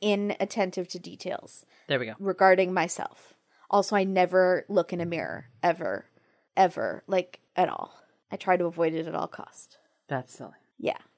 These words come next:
Speaker 1: Uh, so it was all, there's a rope, did I say that? That was for strangling her.
Speaker 2: Yeah.
Speaker 1: It was all circumstantial, though,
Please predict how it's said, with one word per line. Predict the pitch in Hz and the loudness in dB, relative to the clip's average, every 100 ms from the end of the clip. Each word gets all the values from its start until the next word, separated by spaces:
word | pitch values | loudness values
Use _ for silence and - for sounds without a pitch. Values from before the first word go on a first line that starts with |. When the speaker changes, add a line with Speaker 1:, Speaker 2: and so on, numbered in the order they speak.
| _ _ _ _ - | _ _ _ _ 2
Speaker 1:
Uh, | 208 202 196 196 | 4 6 2 -2
so | - 247 226 - | 0 2 2 0
it | 277 294 | -2 0
was | 277 285 - | -2 0 2
all, | 254 262 320 320 - | 4 4 2 0 4
there's | 240 226 | 4 4
a | |
rope, | 214 214 247 - - _ _ | 4 6 6 2 -10 _ _
did | 240 | 0
I | 220 | 0
say | 226 226 | 2 0
that? | 226 233 254 226 | 4 4 2 2
That | 214 | 0
was | 196 - | 0 -8
for | 208 | -8
strangling | 202 - 214 196 196 180 | -8 0 0 2 0 -2
her. | 190 180 196 - - - - | -2 -2 -4 -12 -20 -20 0
Speaker 2:
Yeah. | 226 | 4
Speaker 1:
It | |
was | 240 254 | 6 6
all | 277 | 6
circumstantial, | 320 339 311 285 240 - 294 311 247 214 | 6 0 0 0 -2 0 0 0 -2 2
though, | 180 165 185 | 6 6 4